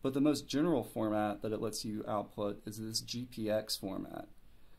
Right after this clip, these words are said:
And you can take that G P X and you can put it in just about anything. So I'll give it the uninspired name,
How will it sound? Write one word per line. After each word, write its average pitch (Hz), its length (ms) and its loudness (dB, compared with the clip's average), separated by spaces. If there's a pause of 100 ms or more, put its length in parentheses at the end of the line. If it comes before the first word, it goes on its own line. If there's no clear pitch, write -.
(200)
And 113 80 -2
you 127 40 2
can 139 100 6
take 135 180 0
that 110 160 2
G 113 120 -6
P 110 200 0
X - 340 2
and 101 220 0
you 113 80 -4
can 110 120 -2
put 104 160 0
it 101 120 0
in 101 60 -4
just 101 160 -4
about 95 320 0
anything. 101 560 -6 (840)
So - 160 0
I'll 107 100 6
give 104 180 0
it 104 200 -2
the 98 300 -2
uninspired 104 600 0
name, 98 400 -4